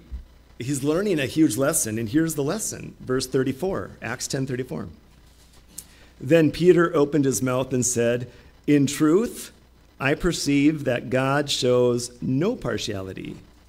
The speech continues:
but in every nation, whoever fears him and works righteous is accepted by him.'"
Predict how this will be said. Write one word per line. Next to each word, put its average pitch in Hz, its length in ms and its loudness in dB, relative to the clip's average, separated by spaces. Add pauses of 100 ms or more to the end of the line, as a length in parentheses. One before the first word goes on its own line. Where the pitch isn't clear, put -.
(560)
but 156 140 6
in 151 120 4
every 160 240 4
nation, 170 460 2
whoever 139 320 0
fears 160 460 0
him 107 180 -4
and 117 140 -2
works 135 260 -4
righteous 135 460 -6
is 107 160 -6
accepted 131 440 -10
by 101 120 -8
him.'" 92 260 -12